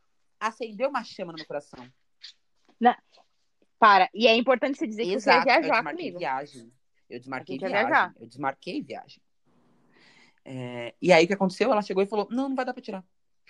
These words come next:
Speaker 1: Aí eu cheguei em jane-, em janeiro, ela virou e falou assim, "Ah, a gente vai precisar fazer outro negócio aqui,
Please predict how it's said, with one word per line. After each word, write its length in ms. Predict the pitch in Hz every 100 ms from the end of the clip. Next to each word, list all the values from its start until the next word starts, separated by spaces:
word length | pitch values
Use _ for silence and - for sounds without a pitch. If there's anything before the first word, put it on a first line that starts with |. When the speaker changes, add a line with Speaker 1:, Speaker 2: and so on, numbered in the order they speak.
| - -
Speaker 1:
Aí 180 | 208 214
eu 60 | 220
cheguei 220 | 226 208
em 120 | 202
jane-, 320 | 180 175 208 220
em 140 | 180
janeiro, 560 | 175 160 180 240 165 - -
ela 160 | 170
virou 160 | 175 190
e 20 |
falou 100 | 196
assim, 220 | 190 165 - _ _ -
"Ah, 200 | 262 269 _
a 80 | -
gente 100 | 226
vai 80 | 254
precisar 240 | 240 202
fazer 160 | 190 175
outro 160 | 170
negócio 300 | 160 160 160 165
aqui, 240 | 262